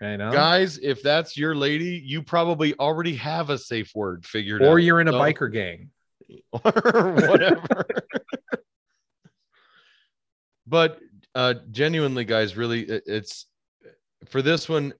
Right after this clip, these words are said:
Speaker 2: really understanding it's not about what you say, it's how you say it. It's not about telling her that you love her. It's about making her feel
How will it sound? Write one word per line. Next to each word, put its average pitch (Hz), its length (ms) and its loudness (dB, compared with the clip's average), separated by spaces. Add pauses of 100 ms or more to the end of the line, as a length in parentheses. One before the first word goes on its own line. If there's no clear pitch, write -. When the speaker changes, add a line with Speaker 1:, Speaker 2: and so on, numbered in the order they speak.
(140)
Speaker 2:
really 139 680 -2
understanding 117 680 -4
it's 104 240 -8
not 117 320 -2
about 110 380 -4
what 101 240 -4
you 101 100 -6
say, 98 540 -4
it's 87 160 -12
how 107 160 -2
you 107 180 -2
say 90 280 -6
it. 87 180 -8
It's - 240 -10
not 117 180 0
about 110 340 0
telling 113 380 -4
her 107 460 -4 (720)
that 113 480 0
you 104 160 -2
love 95 300 -2
her. 95 340 -2
It's 104 200 -4
about 104 380 0
making 107 500 -4
her 98 220 -4
feel 110 800 -4